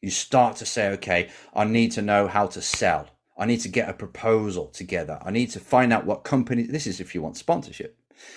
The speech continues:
"I need to find out what companies actually need nowadays and find a way of giving it to them and selling them a product that actually does it. Take that money and maybe that allows me to go up the ladder.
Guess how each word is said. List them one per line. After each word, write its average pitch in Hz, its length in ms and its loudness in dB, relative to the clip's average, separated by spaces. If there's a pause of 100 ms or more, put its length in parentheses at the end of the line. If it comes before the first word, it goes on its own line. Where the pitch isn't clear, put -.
(160)
"I - 40 0
need 147 60 2
to 135 60 -4
find 143 160 8
out 110 100 4
what 117 120 4
companies 123 340 2
actually 117 260 0
need 135 380 4
nowadays 101 560 2
and 92 140 -10
find 170 300 0
a 147 60 4
way 135 220 6
of 113 140 2
giving 147 220 4
it 139 120 -4
to 135 120 -4
them 131 160 2
and 90 100 -2
selling 156 400 2
them 135 140 4
a 113 40 2
product 117 420 0
that - 120 -4
actually 117 220 -4
does 113 240 0
it. 113 120 -4
Take 180 220 0
that 131 160 -2
money 117 220 2
and 110 100 -2
maybe 127 220 2
that 123 280 0 (380)
allows 131 480 4
me 131 100 2
to 110 140 -6
go 92 180 0
up 92 120 -4
the 90 80 -4
ladder. 80 400 -4